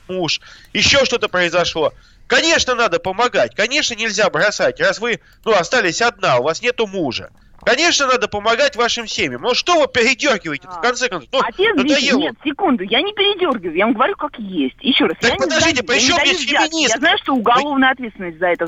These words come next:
Speaker 2: существует
Speaker 1: Ну, так
Speaker 2: в России.
Speaker 1: вот и все.
Speaker 2: А при том,
Speaker 1: Я го-
Speaker 2: условия созданы таким образом в
Speaker 1: Какие
Speaker 2: школах.
Speaker 1: условия,
Speaker 2: Учитель
Speaker 1: понимаете? Я не
Speaker 2: Рассказать
Speaker 1: понимаю,
Speaker 2: вам?
Speaker 1: вы мне говорите, да я вырос в коммунальной
Speaker 2: Да.
Speaker 1: квартире. Я отца видел два, две недели в году.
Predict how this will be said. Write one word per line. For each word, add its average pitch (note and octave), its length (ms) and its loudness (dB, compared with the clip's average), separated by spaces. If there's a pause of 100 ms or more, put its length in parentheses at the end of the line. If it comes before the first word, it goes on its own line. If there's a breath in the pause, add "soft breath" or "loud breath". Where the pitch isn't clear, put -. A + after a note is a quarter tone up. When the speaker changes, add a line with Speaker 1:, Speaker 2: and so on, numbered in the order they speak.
Speaker 2:
существует - 380 -4
Speaker 1:
Ну, - 60 2
так - 40 -6
Speaker 2:
в - 40 -2
России. D#4 140 4
Speaker 1:
вот D#4 80 -2
и D#4+ 80 2
все. D4+ 400 0
Speaker 2:
А - 40 2
при F4 120 -2
том, D#4+ 180 0
Speaker 1:
Я C4+ 160 4
го- C4 160 0 (160)
Speaker 2:
условия F4 800 4 (100)
созданы A#3+ 520 6
таким G4+ 480 -2 (100)
образом G#3 480 2
в G3+ 100 4
Speaker 1:
Какие C#4+ 420 2
Speaker 2:
школах. B3+ 180 2
Speaker 1:
условия, C4 440 2 (220)
Speaker 2:
Учитель - 20 -2
Speaker 1:
понимаете? A3+ 580 0 (300 soft breath)
Я D#3 240 0
не C#4+ 60 4
Speaker 2:
Рассказать B3 160 0
Speaker 1:
понимаю, B3 320 2
Speaker 2:
вам? D#3 100 -4
Speaker 1:
вы D#4+ 160 2 (380)
мне C#4+ 260 4
говорите, G#3+ 600 0
да G3+ 100 0
я C#4 220 4
вырос C#4 300 0
в - 40 -14
коммунальной B3 540 0
Speaker 2:
Да. F3 60 -6
Speaker 1:
квартире. G3+ 680 -2 (320 soft breath)
Я B3+ 200 4
отца C#4+ 300 0
видел G#3+ 320 -2
два, A#3+ 340 0 (220)
две B3+ 200 0
недели A3 440 0
в D#3 80 -8
году. B3+ 520 0